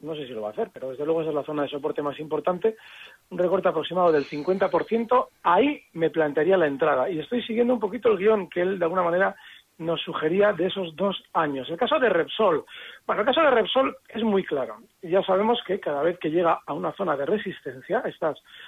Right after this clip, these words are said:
estos últimos meses lo hacía en la zona dieciocho, pues de nuevo aparecen todas las maravillosas noticias en torno a la compañía. Se descubren nuevos pozos de petróleo que se habían descubierto ya hace veinte años, pero nos los cuentan ahora. Eh, se prometen nuevos dividendos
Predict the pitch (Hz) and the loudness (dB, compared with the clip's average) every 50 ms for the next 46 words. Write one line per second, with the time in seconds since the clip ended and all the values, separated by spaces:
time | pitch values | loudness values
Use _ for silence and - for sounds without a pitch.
0 | - _ _ - 214 175 208 202 202 180 165 151 135 160 175 170 170 160 147 151 | -20 _ _ -10 -6 -6 -4 -2 -2 0 0 0 0 0 0 0 -2 -2 0 0
1 | 147 139 - - 170 151 147 143 139 - 175 165 160 160 208 202 - 214 185 180 | 0 0 0 0 0 0 0 -2 -2 -2 -2 0 2 2 2 2 2 2 0 2
2 | - 208 220 - _ _ - - - - _ _ - 294 262 247 214 185 180 175 | 0 -2 -4 -4 _ _ -20 -20 -20 -20 _ _ 0 2 2 4 4 6 6 6
3 | 175 170 170 156 156 156 170 165 143 - 180 170 160 156 156 147 139 143 143 143 | 6 4 4 2 0 0 0 -2 2 4 4 4 6 4 4 2 0 0 2 2
4 | 143 143 147 160 165 - 175 165 147 156 147 139 - 143 156 165 135 143 139 131 | 2 4 4 2 2 0 -2 -6 -6 -6 -8 -8 -6 -4 -4 -4 -4 -6 -6 -4
5 | 156 147 151 147 143 139 - 135 127 120 127 120 120 123 123 113 104 - 147 139 | -2 0 2 2 0 0 -2 -4 -6 -6 -6 -6 -6 -6 -8 -8 -6 -6 -6 -6
6 | - - 185 180 175 165 156 156 160 151 147 139 - - 156 147 151 151 165 151 | -4 -2 0 2 2 4 4 4 4 4 2 0 0 -2 -2 -2 0 0 0 0
7 | 156 - 180 165 147 123 - - 92 98 - - 127 143 147 135 131 123 - - | 2 2 2 2 2 0 -2 -8 -14 -14 -12 -8 -4 -2 -2 -2 -2 -4 -6 -6
8 | 151 139 139 - 139 143 131 - 143 147 156 151 - 175 170 180 220 208 - 165 | -6 -6 -4 -2 -2 -2 -2 -2 -4 -4 -2 0 0 2 2 2 2 0 0 -2
9 | 143 139 135 131 120 127 120 - - 147 135 127 143 160 170 180 196 220 240 240 | -4 -4 -4 -6 -6 -8 -10 -10 -8 -8 -4 -2 0 2 4 4 4 4 2 -2
10 | - - - - - - - _ _ - - - - - - 175 160 156 160 165 | -4 -12 -18 -18 -18 -20 -20 _ _ -12 -10 -10 -8 -6 -4 -2 0 2 4 4
11 | 180 196 190 190 165 175 175 185 202 - 185 170 160 160 151 151 160 165 226 247 | 4 2 -2 -4 -2 0 2 2 2 4 2 2 4 2 2 4 4 4 4 4
12 | 269 277 254 240 240 254 277 269 | 6 6 6 6 6 4 4 2